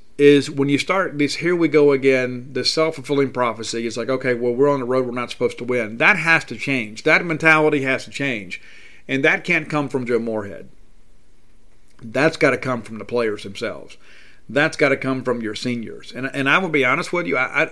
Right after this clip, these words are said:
I don't know that the buy-in is fully there from some of the seniors. I, I, and that's what, when you, when you're used to winning and then all of a sudden you have some adversity, and, and I'm, and I'm gonna say this and it may hurt some feelings, but I'll say it nonetheless.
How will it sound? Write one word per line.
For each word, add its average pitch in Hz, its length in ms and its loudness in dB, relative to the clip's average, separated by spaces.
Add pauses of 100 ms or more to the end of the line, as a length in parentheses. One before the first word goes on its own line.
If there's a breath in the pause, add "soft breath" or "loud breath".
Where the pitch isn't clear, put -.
I 151 120 4
don't 180 260 -2
know 139 560 4 (640 soft breath)
that 139 180 2
the 135 80 -2
buy-in 139 480 2
is 123 140 -4
fully 135 320 4
there 110 400 -2 (580)
from 131 180 -6
some 127 200 -2
of 113 60 -4
the 107 60 -6
seniors. 110 520 -8 (100)
I, 117 80 -4
I, 123 300 -8
and 135 120 -2
that's 147 240 0
what, 135 220 -2
when 139 240 2
you, 127 160 -4
when 135 200 0
you're 135 120 4
used 156 400 2
to 175 120 2
winning 135 520 0
and 120 180 -8
then 123 80 -4
all 139 240 0
of 127 120 -2
a 123 40 -2
sudden 123 460 0 (300 loud breath)
you 127 140 -2
have 147 220 2
some 135 160 -2
adversity, 117 840 0 (720 soft breath)
and, 135 140 -4
and 139 120 -2
I'm, 160 140 4
and 139 160 2
I'm 165 80 4
gonna 160 160 0
say 160 220 4
this 160 180 0
and 156 100 -4
it 143 40 -6
may 147 140 -4
hurt 147 260 0
some 127 100 -8
feelings, 127 560 -4 (420 soft breath)
but 131 120 0
I'll 139 120 0
say 151 280 4
it 139 100 -2
nonetheless. 135 680 0